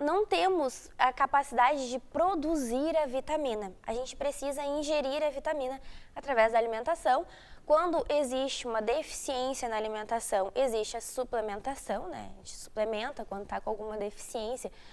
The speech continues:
porque muitas vezes a gente não é nem deficiência na alimentação, a gente não consegue absorver a vitamina, não consegue manter a vitamina no nosso corpo. Então, existem vitaminas que elas são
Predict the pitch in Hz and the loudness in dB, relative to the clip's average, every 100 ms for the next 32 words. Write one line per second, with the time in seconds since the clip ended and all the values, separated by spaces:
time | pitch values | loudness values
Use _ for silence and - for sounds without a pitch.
0 | - - 285 302 311 320 302 294 294 277 | -20 -10 -4 -2 0 0 2 2 0 -4
1 | 294 285 285 277 302 349 339 320 302 294 | -6 -6 -6 -4 -2 -4 -4 -8 -6 -2
2 | 262 277 302 269 269 262 226 269 - - | 0 0 0 -2 -4 0 2 0 -6 -16
3 | - - 220 240 262 247 262 254 233 - | -14 -8 -6 -4 -4 -4 0 0 0 2
4 | 233 269 285 - 254 233 226 233 233 214 | 4 4 2 -2 0 0 0 -2 -4 -6
5 | 202 247 208 220 226 220 226 220 220 226 | -6 -6 -8 -8 -6 -6 -6 -8 -6 -2
6 | 233 254 - 226 214 220 208 196 - - | -2 -2 -6 -6 -6 -6 -6 -8 -8 -2
7 | 196 202 349 - - - - - - - | -2 -2 -6 -10 -18 -20 -20 -20 -20 -20
8 | - 233 214 240 311 - - - - 285 | -12 -8 2 2 2 -4 -16 -12 -2 0
9 | 285 294 285 285 269 226 202 - 226 220 | 0 0 0 0 -2 -2 -4 -4 0 0
10 | - 190 | 2 -2